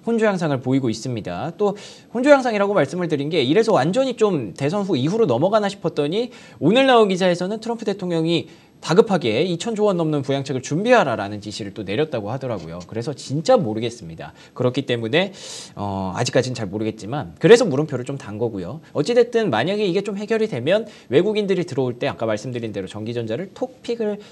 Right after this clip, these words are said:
좀 해주지 않을까, 돌아올 때 가장 먼저 사주지 않을까라는 생각도 할 수 있게 했던 이번 주였던 것 같습니다. 자, 그리고 수요일입니다. 이번에도 혁신은 없었다. 어, 혁신 얘기하면 바로 떠오르는 기업이 있죠.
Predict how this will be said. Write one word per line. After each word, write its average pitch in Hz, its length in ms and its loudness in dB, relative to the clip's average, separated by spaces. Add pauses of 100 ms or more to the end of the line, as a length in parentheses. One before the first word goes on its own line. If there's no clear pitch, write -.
(100)
좀 170 120 -4
해주지 233 340 -2
않을까, 117 440 -4
돌아올 180 280 4
때 185 80 -4
가장 196 320 -4
먼저 208 220 -2
사주지 160 340 -8
않을까라는 98 560 -6
생각도 175 560 -2 (220)
할 214 160 -4
수 180 120 -6
있게 110 240 -6
했던 98 360 -6
이번 101 220 -4
주였던 82 320 -10
것 80 80 -14
같습니다. 95 680 -6 (1160)
자, 202 100 8
그리고 208 200 10
수요일입니다. 190 680 2
이번에도 220 520 6
혁신은 165 440 -4
없었다. 113 720 2 (200)
어, 85 420 -10
혁신 233 480 -4
얘기하면 139 360 0
바로 156 220 -6
떠오르는 151 380 0
기업이 117 300 -2
있죠. 139 320 -8